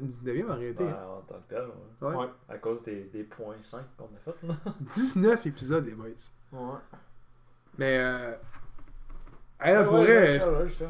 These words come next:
Speaker 1: j'ai, j'ai pas, j'ai pas, euh, j'ai pas d'autres lutteurs qu'on pourrait parler de N X T, là. Tu sais, je pourrais parler de Tommaso, mais on sait qu'il veut pas monter. Gargano, pareil, les deux sont champions.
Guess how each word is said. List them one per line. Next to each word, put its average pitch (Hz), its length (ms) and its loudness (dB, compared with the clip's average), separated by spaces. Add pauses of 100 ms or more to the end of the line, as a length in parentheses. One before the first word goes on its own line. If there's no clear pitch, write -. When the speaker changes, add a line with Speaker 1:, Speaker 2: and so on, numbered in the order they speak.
(120)
Speaker 1:
j'ai, 151 320 4
j'ai 147 140 2
pas, 180 300 12
j'ai 147 120 2
pas, 180 120 2
euh, 143 480 6 (720)
j'ai 147 100 -8
pas 165 80 4
d'autres 202 180 6
lutteurs 120 280 2
qu'on 139 220 0
pourrait 143 260 -6
parler 160 200 2
de 165 60 -2
N 156 80 -2
X 147 160 -8
T, 220 100 -8
là. 196 80 -10 (1500)
Tu - 60 -10
sais, 175 60 -6
je - 60 -10
pourrais 147 140 0
parler 156 180 6
de 160 100 4
Tommaso, 151 460 0
mais 156 80 2
on 135 120 0
sait 147 140 -10
qu'il 147 140 -8
veut 135 120 -2
pas 139 100 -2
monter. 135 480 -2 (320)
Gargano, 131 320 0
pareil, 135 300 0
les 156 60 0
deux 135 100 -6
sont 131 120 -12
champions. 127 460 -6